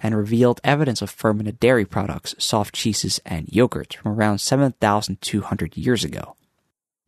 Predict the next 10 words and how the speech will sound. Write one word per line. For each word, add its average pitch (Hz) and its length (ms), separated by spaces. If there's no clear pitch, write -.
Sarah 131 420
B. 117 240
McClure, 127 680
who 117 80
is 107 100
an 104 80
associate 127 500
professor 107 420
of 98 120
anthropology, 107 1000